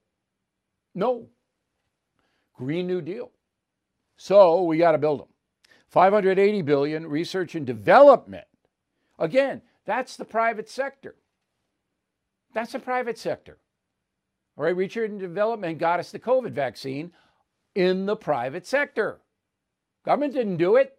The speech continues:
Government scientists didn't do it. Why do we need five hundred and eighty billion for research and development? Why?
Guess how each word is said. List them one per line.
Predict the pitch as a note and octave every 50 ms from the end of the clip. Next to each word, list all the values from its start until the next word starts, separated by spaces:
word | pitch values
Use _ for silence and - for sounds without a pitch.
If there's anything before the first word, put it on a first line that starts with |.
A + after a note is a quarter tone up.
| _ -
Government | - D#3 F#3 C4 C#4 B3
scientists | - A#3+ A3 G#3 G3 D3+ F#3 F#3+ -
didn't | - G3 E3+ D3+ D#3+
do | D3+ D#3+ E3+
it. | G3+ A#3+ B3 - _ _ _ _ _ _ _ _ _ _ _ _ _ _ _ _ _ _ -
Why | - D#3+ E3+
do | F#3+
we | G3+ G#3
need | G#3 G3+ G#3 G#3 -
five | - G#3 G3+ G#3+ F#3+
hundred | G3+ G#3+ G#3 G#3+ G#3+ F#3+ G3+ E3+ _ _ _ _ _ _
and | - D#3+ F3
eighty | F#3+ G3 G3+ G#3 G#3
billion | F3 G3 G3+ A#3 A3+ A3 A3 A3 A3 A3 _ _ _ _ _ _ _ _ _ _ _ _
for | - F3+
research | F#3+ G3+ G#3+ - - A#3 A3 G#3 -
and | A3+ A3+
development? | G#3 A#3 C4+ C#4+ D4+ C#4+ - E2 - _ _ _ _ _ _ _ _ _ _ _ _
Why? | - C3 F3 B3+ C#4 C4+ -